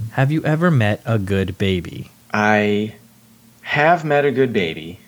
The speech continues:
Speaker 2: but it was a really long time ago, so I don't really remember.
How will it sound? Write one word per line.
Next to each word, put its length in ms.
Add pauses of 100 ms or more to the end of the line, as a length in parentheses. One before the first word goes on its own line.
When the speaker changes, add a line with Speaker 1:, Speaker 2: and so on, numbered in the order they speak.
(540)
Speaker 2:
but 400 (580)
it 100
was 180
a 80
really 320
long 280
time 260
ago, 380 (380)
so 180
I 60
don't 320
really 220
remember. 580